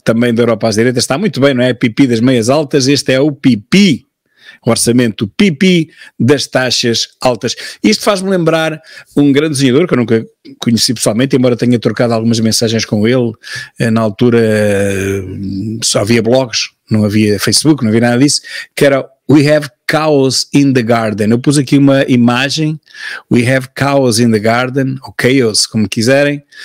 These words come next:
Eh, isto é de dois mil e catorze, acabou em dois mil e catorze este blog,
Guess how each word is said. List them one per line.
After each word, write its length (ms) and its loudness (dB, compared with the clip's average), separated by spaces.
Eh, 320 0
isto 320 0
é 80 4
de 60 -4
dois 200 2
mil 200 4
e 100 0
catorze, 840 2
acabou 500 2
em 60 0
dois 160 0
mil 160 2
e 80 0
catorze 720 0
este 280 0
blog, 460 0